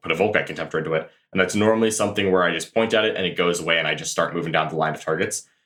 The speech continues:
And that squad just straight up lived. Like, no,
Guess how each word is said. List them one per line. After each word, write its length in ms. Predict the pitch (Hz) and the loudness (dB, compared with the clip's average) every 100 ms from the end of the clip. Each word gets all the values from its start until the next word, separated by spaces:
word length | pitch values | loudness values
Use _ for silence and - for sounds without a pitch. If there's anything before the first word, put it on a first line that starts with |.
| _ _ | _ _
And 340 | 95 92 87 85 | 2 4 2 0
that 180 | 107 | 0
squad 220 | - 117 95 | 2 0 0
just 260 | 82 - | -4 -8
straight 380 | - - 90 82 | -8 -4 -2 -2
up 140 | - | -4
lived. 360 | - 50 - - - | -8 -8 -8 -14 -8
Like, 200 | 85 76 | -2 0
no, 600 | 92 98 101 98 95 95 | 2 4 4 4 2 -2